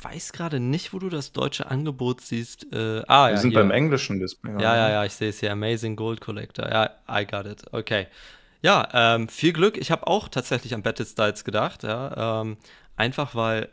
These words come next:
Speaker 1: nicht mehr viel da ist. Und, äh, ich bin sehr spannend,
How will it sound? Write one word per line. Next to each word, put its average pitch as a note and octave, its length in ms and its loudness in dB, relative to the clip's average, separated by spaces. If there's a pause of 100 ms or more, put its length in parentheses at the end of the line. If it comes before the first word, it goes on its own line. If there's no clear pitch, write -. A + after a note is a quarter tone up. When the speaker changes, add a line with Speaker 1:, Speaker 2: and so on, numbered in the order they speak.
Speaker 1:
nicht B2+ 260 -8
mehr B2 100 -4
viel A#2+ 280 -2
da G#2+ 280 0
ist. G3+ 460 -10 (640)
Und, B2 300 -4
äh, A2+ 180 -4
ich - 140 -16
bin B2 120 0
sehr F3 140 -4
spannend, G#3+ 540 -8